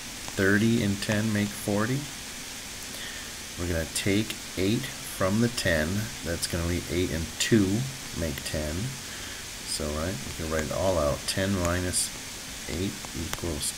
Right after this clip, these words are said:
two, and thirty plus two equals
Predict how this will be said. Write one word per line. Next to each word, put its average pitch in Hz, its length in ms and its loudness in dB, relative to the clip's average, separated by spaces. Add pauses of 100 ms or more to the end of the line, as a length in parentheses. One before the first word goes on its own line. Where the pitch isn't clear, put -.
two, 127 440 6 (600)
and 90 140 0
thirty 87 580 2 (600)
plus - 400 -2 (320)
two 71 360 0 (300)
equals 73 640 -2